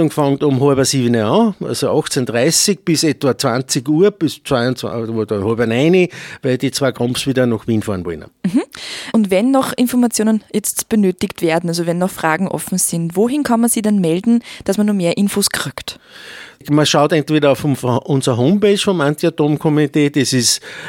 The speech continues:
Speaker 1: w w w punkt anti punkt atom punkt a t, oder man greift zum alten Kopfhörer oder zum Handy und wählt eine
Speaker 2: Mhm.
Speaker 1: Nummer, das ist null neunundsiebzig zweiundvierzig für Freistadt und zweiundsiebzig fünf vier drei ist die Rufnummer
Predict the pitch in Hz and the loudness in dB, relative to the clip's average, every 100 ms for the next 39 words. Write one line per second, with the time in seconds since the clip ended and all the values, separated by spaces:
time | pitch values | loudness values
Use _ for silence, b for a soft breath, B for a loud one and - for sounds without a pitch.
0 | B - 127 135 123 113 127 160 190 - | B -2 2 4 2 2 2 2 0 0
1 | 165 147 - - 139 151 - 180 - 165 | 2 0 -2 -2 -2 0 -2 -2 0 0
2 | 151 143 123 - 143 131 - 120 - 98 | 0 -2 -2 0 0 0 0 -2 -2 -6
3 | - 123 147 190 185 B B 139 180 165 | -4 0 4 2 0 B B 2 2 2
4 | 147 - 123 139 - 151 127 139 143 127 | 0 0 0 0 0 -2 0 2 2 0
5 | - 165 - 185 175 180 139 120 120 98 | 0 -2 0 0 4 4 2 0 -2 0
6 | 113 135 175 170 143 123 123 120 120 135 | 2 2 2 0 0 0 2 2 2 4
7 | 202 202 156 131 135 151 143 139 120 123 | 4 4 0 -2 -2 2 2 2 2 2
8 | 131 - 120 - 120 - 123 151 196 196 | 0 0 -4 -4 -6 -4 0 2 2 2
9 | 180 - 156 - 95 104 127 175 - 170 | 0 -2 -8 -6 -8 -2 0 0 2 0
10 | - B B B 147 147 135 - 143 156 | 0 B B B -10 -4 -2 0 4 4
11 | 180 185 - - 175 - - B - 151 | 4 0 -2 -2 -2 -4 -18 B -2 2
12 | 160 - - - 151 143 151 - 123 113 | 2 -2 -12 -4 2 2 2 -2 0 2
13 | 120 - 139 - 139 127 - 120 127 123 | 2 0 -4 0 0 0 -2 2 2 2
14 | 107 104 | 0 0